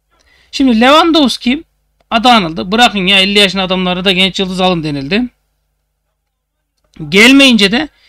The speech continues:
"Güzelim süperstarı alamadılar. Bunu alamazlarsa kimi alacaklar?" denildi. "Elia Adebayo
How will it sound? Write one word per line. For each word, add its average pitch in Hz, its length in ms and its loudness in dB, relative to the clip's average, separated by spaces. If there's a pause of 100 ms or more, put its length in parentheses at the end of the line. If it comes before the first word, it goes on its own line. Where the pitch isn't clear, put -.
(380)
"Güzelim 208 360 0
süperstarı 175 640 -6
alamadılar. 196 600 -2
Bunu 190 180 -2
alamazlarsa 185 580 -2
kimi 180 260 -6
alacaklar?" 135 520 -6
denildi. 117 360 -14 (1400)
"Elia 269 420 4
Adebayo 240 520 2